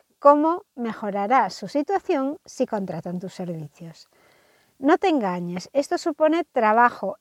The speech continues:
extra, ya que este contenido que compartes te llevará tiempo crearlo y tendrás que planificar cómo lo vas a hacer y qué es lo que debes pub-,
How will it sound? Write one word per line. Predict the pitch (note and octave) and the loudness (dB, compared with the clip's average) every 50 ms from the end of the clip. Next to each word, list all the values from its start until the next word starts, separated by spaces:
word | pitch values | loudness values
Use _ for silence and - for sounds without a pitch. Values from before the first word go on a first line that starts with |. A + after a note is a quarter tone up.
| _ | _
extra, | - E4+ G4+ F#4+ - - _ - C4 C4 C4+ D4 D4 - _ _ _ _ _ _ - | 0 0 0 0 -2 -4 _ 0 2 2 2 0 0 -6 _ _ _ _ _ _ -2
ya | G#3+ A#3 A3 | 0 2 4
que | - C4+ | 4 2
este | C4+ - E4 D4 | 2 0 -2 -2
contenido | D4+ D4 C#4 C4+ D4 C#4+ C#4 D#4 D#4 C4 G#3+ - | -2 -2 0 2 2 4 4 4 2 2 0 0
que | A3+ A3 | -2 -2
compartes | - C#4 C#4+ D4 - F4 E4 E4 - D#4+ D#4 - | -2 -2 -2 0 2 2 0 2 0 -4 -4 0
te | - C4 G#3 | 0 0 0
llevará | G3 G3+ G3 G3 G#3 A#3 C4 - - _ _ | 2 2 2 4 4 4 2 2 -2 _ _
tiempo | _ G3+ F#3+ F3+ F3 G3+ G3+ | _ -8 -8 -6 -6 -8 -4
crearlo | - C#4 D#4 D#4+ E4 D#4 D4 C#4 C4+ C#4 C#4+ D4+ - - | 0 2 4 6 6 6 6 4 4 2 2 0 0 -4
y | - C4+ | -8 -8
tendrás | - D4+ C#4+ C#4 C4 C4 C4 - | -6 -4 -2 0 0 0 0 -2
que | - C4+ | -4 -4
planificar | - B3+ B3 A#3+ A#3+ A3 - A#3+ A#3 - C4 C4 C4+ C#4+ - _ | -2 -4 -4 -4 -4 -4 -6 -6 -4 0 0 0 0 0 -4 _
cómo | _ - B3 A3+ G#3 G3 | _ -2 0 0 0 -2
lo | F#3+ F#3 | -2 -4
vas | F3+ F3+ - - | -4 -6 -2 -2
a | A#3 | -2
hacer | A#3+ - - F#4 F4 D#4+ D4+ D4+ D4 - _ - - - _ _ - | -2 0 4 6 6 8 8 6 4 0 _ -18 -20 -20 _ _ -4
y | E4+ E4 | -4 0
qué | - G4 D#4+ C#4 | 4 6 6 6
es | A#3 | 6
lo | A#3 A3+ A3+ | 4 0 -2
que | - A#3+ G#3+ | -2 -2 -2
debes | G#3 G3 F#3 G3 G3 - - | -2 -2 -4 -4 -6 -8 -10
pub-, | _ B3 A#3+ B3 A#3+ - | _ -10 -8 -6 -8 -8